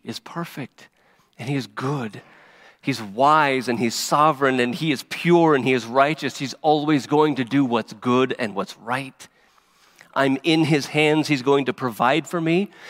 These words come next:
He's going to protect me. He's going to save me. Even if I'm not saved physically from, from death, even if I'm not saved from persecution, he's saving me through that. He's going to bring me home. And it's because of Jesus that this is all true.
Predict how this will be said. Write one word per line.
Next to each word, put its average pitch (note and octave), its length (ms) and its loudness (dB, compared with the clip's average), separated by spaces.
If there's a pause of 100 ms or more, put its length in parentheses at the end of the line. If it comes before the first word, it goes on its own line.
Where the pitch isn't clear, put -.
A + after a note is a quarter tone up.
(140)
He's D#3 140 -2
going D#3 200 2
to C#3 80 2
protect D#3+ 560 -4
me. F#3 180 2
He's D#3+ 120 2
going D#3 200 2
to C3+ 60 0
save E3 380 0
me. F#3+ 180 2 (240)
Even F3+ 240 4
if F3 120 0
I'm D#3 160 4
not E3 180 2
saved E3+ 380 0
physically D#3+ 600 0
from, A#2+ 420 -2
from A#2 320 -4
death, C3 420 0
even E3+ 180 2
if D#3+ 60 0
I'm D3 100 2
not D3 180 2
saved D#3+ 280 -2
from C3 120 -2
persecution, D#3 680 -4
he's C3+ 220 -4
saving D#3+ 460 -2
me C#3 120 -2
through E3 320 -2
that. A#2 280 -2 (380)
He's C3 140 -8
going D3 240 0
to D#3+ 80 -2
bring A#2 220 0
me A#2+ 100 0
home. C#3+ 340 -4 (220)
And A#2 100 -4
it's A#2 100 -6
because D3 360 -4
of A#2+ 160 -8
Jesus C3+ 560 -2
that G2+ 240 -10
this A2 280 -6
is G#2+ 260 -12
all G2+ 260 -12
true. C3 480 -14